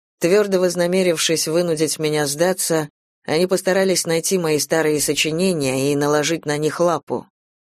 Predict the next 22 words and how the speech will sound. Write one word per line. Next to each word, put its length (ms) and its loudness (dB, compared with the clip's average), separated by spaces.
И 280 2
им 140 0
это 260 0
удалось. 720 0
Они 240 2
отыскали 480 -2
те 160 0
вещи, 300 0
которые 400 0
ни 120 -2
один 300 0
из 180 0
них 220 -4
никогда 460 0
не 140 -2
слышал 500 0
и 60 0
никогда 420 0
не 120 -2
должен 440 0
был 160 2
услышать. 640 -2